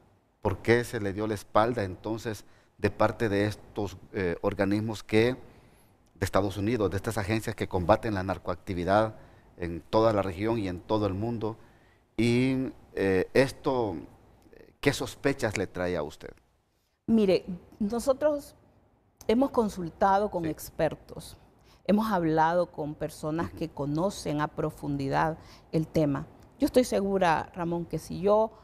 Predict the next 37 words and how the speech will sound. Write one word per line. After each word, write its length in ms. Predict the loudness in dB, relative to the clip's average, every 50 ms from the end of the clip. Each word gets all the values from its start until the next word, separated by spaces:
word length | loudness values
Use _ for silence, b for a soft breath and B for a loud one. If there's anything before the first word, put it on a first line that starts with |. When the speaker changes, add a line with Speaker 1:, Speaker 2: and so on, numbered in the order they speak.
| B B
Speaker 2:
le 180 | -4 -2 -2 0
pidiera, 840 | 0 -2 -4 -4 -2 0 2 2 4 4 2 2 0 0 -2 -4 -6 -6
o 80 | -6 -6
usted 500 | -6 -8 -10 -6 -2 0 0 0 0 0
le 140 | 0 -2
pidiera, 720 | -2 -2 -4 -4 -2 -2 0 0 2 2 2 2 0 0 0
o 120 | -2 -2
cualquier 580 | -2 -2 -2 -2 -2 -6 -4 -2 0 2 2 2
hondureño, 580 | 0 0 -2 -2 0 0 -2 -2 -4 -8 -10 B B B B B
a 140 | -2 -2 -2
todos 340 | 0 2 4 4 4 4 2
los 240 | 2 0 0 0 -4
exfuncionarios 880 | -6 -8 -8 -10 -8 -8 -8 -6 -4 -4 -2 -2 0 0 0 0 0 0
que 120 | 0 0
laboraron 500 | 2 2 2 2 4 4 2 2 2 -2
con 180 | -4 -4 -4 -4
Juan 200 | -4 -4 -4 -4
Orlando 380 | -4 -4 -4 -4 -2 -2 -2
en 120 | -2 0 0
materia 520 | 0 -2 -2 0 0 0 2 2 2 2
de 100 | 2 0
seguridad, 520 | -2 -6 -10 -10 -8 -8 -6 -6 -6 -6 -8
estoy 280 | -12 -12 -2 2 4
hablando 400 | 4 4 4 2 0 0 0 0
de 100 | 0 0
cada 220 | 2 2 2 2 2
uno 240 | 0 -2 -4 -8 -10 B B B B B 0
de 160 | 2 4 4
los 160 | 4 2 0
generales 580 | -2 -4 -2 -2 0 2 2 2 2 0 -2 -4
que 80 | -6
estuvieron 540 | -8 -6 -6 -4 0 2 2 2 2 0 -2
a 80 | -4 -6
su 180 | -6 -6 -4
lado 480 | 0 2 2 4 2 2 0 -2 -4 -6 B B B B -6 -4
en 160 | -2 -2 0
el, 260 | 0 0 0 -2 -4